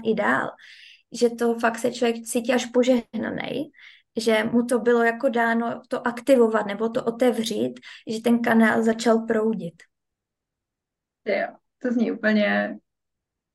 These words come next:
Speaker 2: neskutečně, jakoby z jednoho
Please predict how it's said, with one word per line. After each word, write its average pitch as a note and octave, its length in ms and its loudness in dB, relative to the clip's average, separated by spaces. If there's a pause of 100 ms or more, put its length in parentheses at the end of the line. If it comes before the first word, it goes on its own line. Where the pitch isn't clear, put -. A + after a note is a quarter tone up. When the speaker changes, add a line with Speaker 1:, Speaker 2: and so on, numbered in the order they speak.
(160)
Speaker 2:
neskutečně, C#4+ 1000 0 (120)
jakoby C4 420 0
z B3 40 -2
jednoho B3+ 680 0